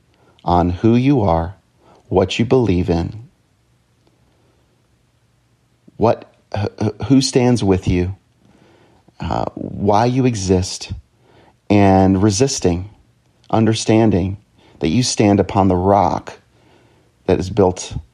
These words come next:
by Jesus. You're standing, you're putting your foundation on that rock, one that can withstand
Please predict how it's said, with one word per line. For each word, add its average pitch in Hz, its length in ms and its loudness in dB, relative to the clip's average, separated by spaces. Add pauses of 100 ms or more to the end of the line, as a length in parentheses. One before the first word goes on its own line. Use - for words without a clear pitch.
(920)
by 87 640 0 (640)
Jesus. - 600 -2 (840)
You're 107 220 2
standing, 101 420 2
you're 104 120 2
putting 110 240 0
your 98 100 2
foundation 90 720 0
on 87 200 -2
that 92 420 0 (440)
rock, - 500 -4 (540)
one 98 300 0
that - 280 0
can 95 280 0
withstand 92 840 0